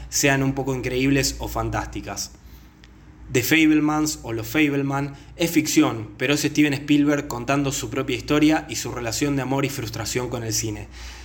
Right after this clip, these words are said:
Centrada en la vida de un chico de clase media que vive en los suburbios estadounidenses en la década de mil novecientos cincuenta y su relación con una madre sensible y soñadora y un padre científico, lógico y pragmático, tiene algunas de las escenas más lindas del año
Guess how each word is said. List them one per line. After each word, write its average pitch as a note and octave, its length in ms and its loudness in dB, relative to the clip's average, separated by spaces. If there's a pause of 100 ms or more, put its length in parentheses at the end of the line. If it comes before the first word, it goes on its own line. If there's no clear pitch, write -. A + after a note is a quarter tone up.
Centrada C#3+ 480 4
en C#3 60 0
la C3 100 2
vida C3+ 200 2
de B2+ 60 -4
un C3 120 -6
chico C3 260 -2
de A#2+ 80 -6
clase C3+ 280 -2
media C3+ 380 0
que B2 80 -4
vive B2 200 0
en B2 100 -4
los A2+ 100 -4
suburbios B2+ 560 -2
estadounidenses B2+ 880 0 (180)
en A2 140 -6
la A#2 140 0
década B2 320 2
de A#2+ 80 0
mil C3+ 180 2
novecientos B2 440 -2
cincuenta C3+ 580 2 (240)
y A2+ 80 -6
su A#2 160 -4
relación A#2 400 -2
con B2+ 120 -2
una A#2+ 120 -2
madre B2+ 320 0
sensible B2+ 480 0
y A2 80 -2
soñadora A#2 680 -2 (200)
y A#2+ 120 -10
un A#2+ 120 -6
padre B2+ 260 2
científico, A#2 640 -2
lógico A#2+ 460 0
y G#2+ 60 -6
pragmático, C#3+ 720 0 (240)
tiene C#3 180 2
algunas C3+ 300 2
de A#2+ 100 -4
las A2 100 -4
escenas C3 360 0
más B2+ 160 0
lindas C#3 340 2
del A#2 140 -2
año C#3 360 0